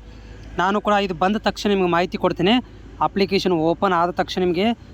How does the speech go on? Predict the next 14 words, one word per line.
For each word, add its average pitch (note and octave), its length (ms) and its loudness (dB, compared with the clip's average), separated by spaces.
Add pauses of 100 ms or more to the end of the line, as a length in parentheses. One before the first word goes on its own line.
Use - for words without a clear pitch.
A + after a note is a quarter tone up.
(140)
ಲಿಂಕನ್ನು F3+ 320 2
ಕೂಡ F3+ 100 2
ಶೇರ್ F3 220 0
ಮಾಡ್ತೇನೆ, F3+ 480 2 (260)
ಸ್ವಲ್ಪ F3+ 240 0
ಅವೇರ್ E3+ 220 2
ಆಗಿರಿ. D3 260 -2 (320)
ಏನು B3+ 240 6
ವಿದ್ಯಾರ್ಥಿ G#3 500 4
ಹೊಂದಿರಬೇಕು, F3+ 440 0
ಕನಿಷ್ಠ A3 340 2 (360)
ಎಲಿಜಿಬಿಲಿಟಿ A3 640 4
ಏನೆಲ್ಲ G#3+ 200 4
ಹೊಂದಿರಬೇಕಂತಂದರೆ, F#3 880 2